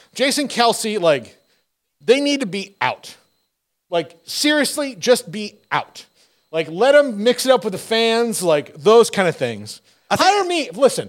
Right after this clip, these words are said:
Speaker 1: hire me as your producer. I'll tell you where these people need to be. Look, um, like, if I went to C B S, I'd be like, "Listen, um, Phil, you can be in charge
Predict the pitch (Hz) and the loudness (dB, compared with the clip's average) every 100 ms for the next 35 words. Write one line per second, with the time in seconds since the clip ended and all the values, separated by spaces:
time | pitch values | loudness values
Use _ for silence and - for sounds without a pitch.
0 | - - - 339 381 320 294 254 233 233 | -14 -8 0 2 2 2 0 2 0 0
1 | 160 113 - 92 - - _ - 311 320 | -4 -6 -12 -18 -20 -20 _ 0 0 2
2 | 277 294 254 214 196 - 151 143 139 165 | 0 2 4 2 2 -4 -8 -8 -8 -6
3 | 170 180 240 92 - _ 208 160 - - | -6 -4 -4 -6 -14 _ 2 2 -2 -20
4 | _ _ _ 175 151 135 123 120 _ _ | _ _ _ -2 -2 -4 -8 -18 _ _
5 | 180 180 175 226 240 233 - 220 185 170 | -2 0 2 4 4 2 -4 -6 -2 2
6 | 208 220 196 175 175 143 151 - 220 254 | 2 2 0 2 0 0 -4 -4 -6 -8
7 | _ _ _ - 131 117 107 107 _ _ | _ _ _ -6 -4 -4 -8 -16 _ _
8 | _ 131 135 214 254 _ _ _ _ _ | _ -2 0 -2 -8 _ _ _ _ _
9 | _ _ 110 131 160 - 147 143 208 226 | _ _ -14 -12 -10 -8 -6 -4 -6 -12
10 | _ _ _ - 143 190 202 - 151 117 | _ _ _ -14 -8 -6 -4 0 0 0
11 | 156 - | -6 -12